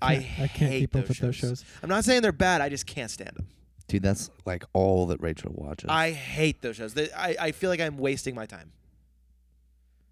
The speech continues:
Speaker 2: It's just boring to me. It's like, eh, eh, the story's mediocre.
Speaker 3: I don't know. I could,
Speaker 1: Yeah.
Speaker 3: I could watch them.
Speaker 2: Eh.
Speaker 1: It just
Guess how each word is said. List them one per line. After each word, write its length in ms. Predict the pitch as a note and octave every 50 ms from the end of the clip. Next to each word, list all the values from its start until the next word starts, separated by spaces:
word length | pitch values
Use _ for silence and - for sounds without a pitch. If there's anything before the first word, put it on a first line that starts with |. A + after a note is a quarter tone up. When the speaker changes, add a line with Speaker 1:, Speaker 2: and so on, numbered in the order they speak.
| G#3+ _ _ _ _ _ _
Speaker 2:
It's 80 | -
just 160 | G3 E3 - -
boring 300 | B2 C#3 G3 A#3 F#3 C3+
to 60 | A2
me. 120 | G2 F2+
It's 140 | F2+ F#2 -
like, 120 | B2+ A2+ - _ -
eh, 160 | C#3 D3 C#3+ - _ _ _ -
eh, 120 | C3 C3+
the 60 | B2+ A#2+
story's 380 | - - D3 D3 D#3+ D#3+ C3+ C3+
mediocre. 680 | D3 D3+ D3 C#3+ C3+ C3 B2+ - C#3 C#3 C3+ C3+ B2+ - - - _ -
Speaker 3:
I 60 | - C4+ C#4+ A3
don't 140 | C3 G#2+
know. 340 | F#2+ F#2+ G2 F#2+ F#2+ G#2+ C3+ - _ _ -
I 60 | -
could, 60 | D#3+ D#3+
Speaker 1:
Yeah. 240 | D#3 D#3 D3+ C#3+ C#3
Speaker 3:
I 100 | F#3+ B3+ C4
could 140 | - G#3 C3
watch 360 | - D3+ F#2 F2 - - -
them. 100 | G2 G2 _ _ -
Speaker 2:
Eh. 140 | - D3 C#3 C3+ - - - _ _ _ _ _ _ - _ - - -
Speaker 1:
It 40 |
just 20 | C#3+